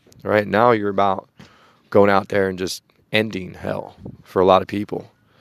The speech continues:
'cause it truly exists in the mind." And is energy real? Yeah, in your reality it is. And other beings in your reality can affect your energy. They can affect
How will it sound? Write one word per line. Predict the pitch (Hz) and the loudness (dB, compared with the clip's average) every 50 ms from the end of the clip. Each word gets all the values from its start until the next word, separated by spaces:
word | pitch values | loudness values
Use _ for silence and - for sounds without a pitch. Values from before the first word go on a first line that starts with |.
| _ _ _ _ _ _ _ | _ _ _ _ _ _ _
'cause | _ - 101 98 | _ -2 0 2
it | 98 | 2
truly | - - 123 120 120 113 110 101 | 4 4 6 6 8 8 8 6
exists | 98 92 92 104 101 90 - | 6 4 2 0 0 0 -2
in | 104 | -2
the | 98 95 | -4 0
mind." | 95 98 101 107 98 87 85 - - - - - _ _ _ _ _ _ _ _ _ _ _ _ _ _ _ _ _ _ _ _ _ - - - - - - - - - - _ _ _ _ _ _ _ | 2 4 4 4 4 2 -2 -6 -10 -12 -12 -12 _ _ _ _ _ _ _ _ _ _ _ _ _ _ _ _ _ _ _ _ _ -20 -20 -20 -20 -20 -20 -20 -20 -20 -20 _ _ _ _ _ _ _
And | - 107 107 107 104 110 | 2 4 4 4 4 2
is | - 117 101 90 | 0 -2 2 4
energy | 110 113 127 131 123 113 120 113 117 117 107 | 4 4 4 0 -2 -4 -8 -8 -8 -10 -10
real? | 101 92 98 117 151 180 143 107 98 92 92 87 85 _ _ _ | -10 -8 -6 -4 -4 -2 -2 -4 -4 -6 -8 -10 -14 _ _ _
Yeah, | - 98 92 113 139 165 147 110 | -12 -4 0 2 2 4 4 2
in | 101 | 0
your | 98 101 104 104 | 0 0 0 0
reality | 98 95 95 95 110 123 127 120 110 107 104 | 2 4 4 6 6 6 6 4 2 0 -2
it | 101 98 | -2 0
is. | 113 131 139 113 92 90 90 87 - | 0 -2 -2 -2 -4 -8 -8 -10 -10
And | 95 95 92 92 92 87 85 _ _ _ _ _ _ _ _ _ _ _ _ _ _ _ _ - | -8 -8 -8 -10 -14 -16 -18 _ _ _ _ _ _ _ _ _ _ _ _ _ _ _ _ 2
other | - 117 113 113 113 | 4 6 6 6 6
beings | 95 113 110 117 123 117 107 | 4 2 0 0 -2 -4 -6
in | 110 | -6
your | 110 110 110 | -6 -4 0
reality | 110 104 104 110 117 120 123 117 | 2 4 4 6 4 4 2 -2
can | - 110 101 | -6 -6 -8
affect | 98 - - 107 101 98 - | -6 -6 -2 -2 -2 -2 -2
your | 104 95 95 | -4 -4 -2
energy. | 92 101 107 110 113 131 131 | -2 -2 -4 -8 -8 -6 -4
They | 123 101 95 | -4 -4 -4
can | 87 - 90 | -6 -8 -14
affect | - - - 98 95 98 - - | -12 -4 -2 -2 -2 -2 -4 -12